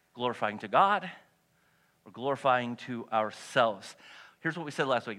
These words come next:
That might not change what we pray for, but it should probably change how we pray those prayers. So today, we're gonna look at the last of the five W's.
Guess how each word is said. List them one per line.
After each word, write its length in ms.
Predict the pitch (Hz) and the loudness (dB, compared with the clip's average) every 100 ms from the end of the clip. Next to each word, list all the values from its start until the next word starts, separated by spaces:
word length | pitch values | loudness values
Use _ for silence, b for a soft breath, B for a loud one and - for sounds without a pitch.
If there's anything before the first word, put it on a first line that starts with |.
| 104 | 0
That 260 | 117 160 170 | 6 6 6
might 280 | 180 180 151 | 4 4 6
not 240 | 165 165 - _ - | 4 4 -2 _ -8
change 420 | - 165 156 135 | -2 -2 -2 -6
what 500 | 117 123 139 165 160 | -12 -2 4 4 4
we 140 | 147 139 | -6 -8
pray 380 | - 151 131 | -2 0 0
for, 420 | 117 - 80 55 - _ _ _ _ _ _ _ _ _ _ _ _ _ 120 | -4 -10 -14 -16 -20 _ _ _ _ _ _ _ _ _ _ _ _ _ -6
but 100 | 123 | -6
it 160 | 110 | -6
should 180 | - 120 | -12 -10
probably 360 | - 147 135 123 | 2 2 2 -4
change 360 | - 127 117 | -6 -6 -6
how 260 | - 120 117 | -4 0 0
we 180 | 113 110 | -2 -12
pray 340 | - 110 92 | -12 -10 -10
those 240 | 90 85 - | -12 -18 -20
prayers. 240 | - - - _ - _ _ _ _ _ _ _ _ _ _ _ _ _ _ _ _ _ _ _ | -20 -20 -20 _ -20 _ _ _ _ _ _ _ _ _ _ _ _ _ _ _ _ _ _ _
So 120 | 117 | -16
today, 500 | - 160 185 180 208 - _ _ _ _ _ _ | 4 8 8 8 2 -12 _ _ _ _ _ _
we're 160 | 131 135 | -4 0
gonna 140 | 156 | 2
look 180 | 156 160 | 0 -2
at 100 | 160 | -2
the 100 | 147 | 6
last 360 | 160 170 165 | 10 10 8
of 80 | 156 | 0
the 60 | 135 | 4
five 340 | 165 160 143 | 8 8 8
W's. 560 | 143 147 175 196 202 | 2 4 0 0 -4